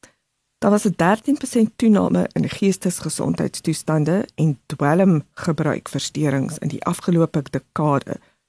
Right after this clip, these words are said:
tot by twintig sewentien, hoofsaaklik as gevolg van demografiese veranderinge.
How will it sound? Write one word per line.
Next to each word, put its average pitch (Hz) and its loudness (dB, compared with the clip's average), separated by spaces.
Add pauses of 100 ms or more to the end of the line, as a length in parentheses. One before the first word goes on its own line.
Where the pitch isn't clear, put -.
(160)
tot 233 2
by - -2 (160)
twintig - -4
sewentien, 139 -2 (360)
hoofsaaklik - 0 (140)
as 160 -2
gevolg 151 -2 (240)
van 165 0
demografiese 151 0
veranderinge. 120 -4